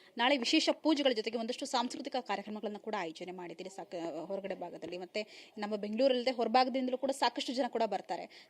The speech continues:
So ನಾಳೆ ಏನೆಲ್ಲ ವಿಶೇಷತೆಗಳಿರುತ್ತೆ? ಸಾಂಸ್ಕೃತಿಕ ಕಾರ್ಯಕ್ರಮಗಳಾಗಿರ್ಬೋದು, ಜೊತೆಗೆ ನಾ-, ನಾಡಿದ್ದೇನಾದ್ರೂ ಆ ಥರದ್ದೇನೋ ವಿಶೇಷತೆಗಳಿದೆಯಾ ಹೇಗೆ ಅಂತ?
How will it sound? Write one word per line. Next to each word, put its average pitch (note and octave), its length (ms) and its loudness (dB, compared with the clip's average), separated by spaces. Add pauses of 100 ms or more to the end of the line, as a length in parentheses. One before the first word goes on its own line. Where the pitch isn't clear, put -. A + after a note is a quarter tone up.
So D#4+ 120 4
ನಾಳೆ D#4 260 4
ಏನೆಲ್ಲ A#3+ 240 2
ವಿಶೇಷತೆಗಳಿರುತ್ತೆ? G3+ 720 -4
ಸಾಂಸ್ಕೃತಿಕ G#3+ 460 -10
ಕಾರ್ಯಕ್ರಮಗಳಾಗಿರ್ಬೋದು, A3 960 -4
ಜೊತೆಗೆ B3+ 300 2 (120)
ನಾ-, G3 340 -2
ನಾಡಿದ್ದೇನಾದ್ರೂ A3+ 560 2
ಆ D#3 120 -2
ಥರದ್ದೇನೋ G#3+ 300 -8
ವಿಶೇಷತೆಗಳಿದೆಯಾ G3 680 -10
ಹೇಗೆ - 200 -10
ಅಂತ? - 160 -18